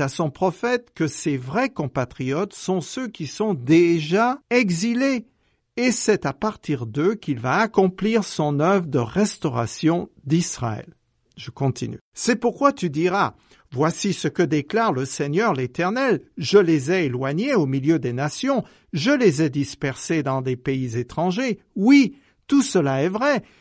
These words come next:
mais je serai pour eux pendant quelque temps un sanctuaire dans ces pays où ils se sont rendus. Verset seize. Dieu va aller habiter au milieu des captifs méprisés par leurs frères,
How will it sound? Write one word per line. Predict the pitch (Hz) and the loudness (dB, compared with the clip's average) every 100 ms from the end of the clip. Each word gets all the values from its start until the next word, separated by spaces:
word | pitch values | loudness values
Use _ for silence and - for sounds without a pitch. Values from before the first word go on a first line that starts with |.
| _ | _
mais | - 165 | 2 4
je | 180 185 | 4 2
serai | - 139 120 131 | 0 -4 -4 -4
pour | - 123 202 | -6 -2 0
eux | 262 | 0
pendant | - 127 123 | -2 -4 -4
quelque | 120 160 - 135 | -4 -4 -4 -8
temps | - 247 269 - | -6 -4 -4 -4
un | 185 151 | -2 -2
sanctuaire | - - 277 208 - 160 233 277 170 123 | -2 -6 -6 -8 -4 -2 0 0 -4 -4
dans | 143 | -6
ces | 143 - 123 | -6 -8 -8
pays | - 123 131 208 - _ | -4 -4 -4 -6 -8 _
où | 202 220 147 | -4 -2 -2
ils | 123 | -2
se | - 131 | -4 -8
sont | - - 202 208 | -8 -2 0 0
rendus. | 123 110 110 113 113 - _ _ _ - | -2 -4 -4 -4 -6 -10 _ _ _ -4
Verset | 160 - 127 | -4 -2 -8
seize. | - 120 - _ _ _ _ _ - | -10 -14 -16 _ _ _ _ _ -16
Dieu | 113 180 269 | -4 0 2
va | 220 | 4
aller | 196 170 | 4 4
habiter | 160 139 139 - 247 | 2 0 -4 -2 2
au | 214 | 2
milieu | 147 185 247 | 2 2 2
des | 202 | 0
captifs | - 139 - - 190 - | 0 -4 -4 -4 -4 -2
méprisés | 160 214 214 156 127 196 | 0 0 -2 -6 -2 -2
par | 226 139 | -2 -4
leurs | 127 113 | -4 -6
frères, | - 147 170 220 | -6 -4 -2 -4